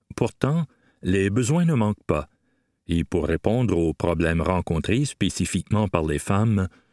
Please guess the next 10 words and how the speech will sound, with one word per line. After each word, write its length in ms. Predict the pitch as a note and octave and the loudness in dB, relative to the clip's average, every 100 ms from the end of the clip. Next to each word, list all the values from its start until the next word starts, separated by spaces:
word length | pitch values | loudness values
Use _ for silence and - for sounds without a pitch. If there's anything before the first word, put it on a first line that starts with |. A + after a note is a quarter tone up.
| _ - | _ -2
une 140 | C#3+ | -2
approche 480 | C#3+ - D3 C#3 A#2 | -2 -2 -2 0 0
genrée 560 | G#2 B2 C3+ G#2+ F#2 D2+ | 0 0 0 0 0 0
de 120 | D#2 | 0
la 180 | D2+ D2 | 0 -2
santé 640 | - F2+ - A#2 B2 - | 0 -2 -2 0 0 0
est 160 | C3 C3+ | -2 -2
plus 360 | - C#3 - | -2 -4 -2
que 100 | - | -2
nécessaire. 960 | G2 F2+ F2 E2 - E2 D2+ D#2 - - | 0 0 0 -4 -2 -2 -2 -8 -14 -20